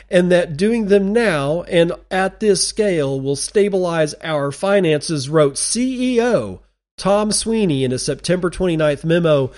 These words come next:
sent to Epic Games staff. Quote, "I had been long optimistic that we could power through this transition without layoffs, but in retrospect, I see that was unrealistic," Sweeney added.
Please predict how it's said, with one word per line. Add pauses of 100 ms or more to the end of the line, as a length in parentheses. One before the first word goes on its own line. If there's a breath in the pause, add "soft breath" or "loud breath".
(220 loud breath)
sent
to
Epic
Games
staff.
Quote, (220)
"I
had (280)
been
long
optimistic (300 loud breath)
that
we
could
power
through
this
transition
without
layoffs,
but
in
retrospect, (320 loud breath)
I
see (140)
that
was (220)
unrealistic,"
Sweeney
added.